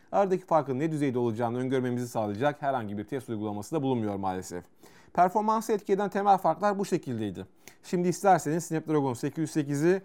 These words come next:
Snapdragon sekiz yüz bir ve Snapdragon sekiz yüz on ile kıyasladığımız test sonuçlarıyla videomuza devam edelim.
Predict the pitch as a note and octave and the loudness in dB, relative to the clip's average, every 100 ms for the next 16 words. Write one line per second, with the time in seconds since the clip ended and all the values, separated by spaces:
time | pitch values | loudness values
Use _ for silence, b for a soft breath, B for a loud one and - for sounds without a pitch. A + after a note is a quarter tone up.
0 | B B - A#3 A3+ F3+ C#3 B2+ - D3 | B B -4 -4 0 0 2 0 -2 -2
1 | D#3 D3+ D#3+ B2+ D3+ D3+ C#3+ A#2+ A#2 C#3 | -2 2 2 0 -2 -2 -2 -2 -4 -6
2 | C3+ C#3+ D#3 C#3+ B2+ C#3 B2 B2 A2+ A2+ | -2 -2 0 0 0 2 0 0 -2 -2
3 | C3 D#3+ - - F#3+ - B2+ A2+ A#2 G#2+ | -2 -4 -8 -6 -6 -6 -10 -8 -8 -4
4 | C3+ C#3+ G#2+ G2+ G2+ A#2+ A2 G2 F#2+ F2+ | -2 -2 -4 -6 -6 -4 -2 -2 -4 -8
5 | E2 | -10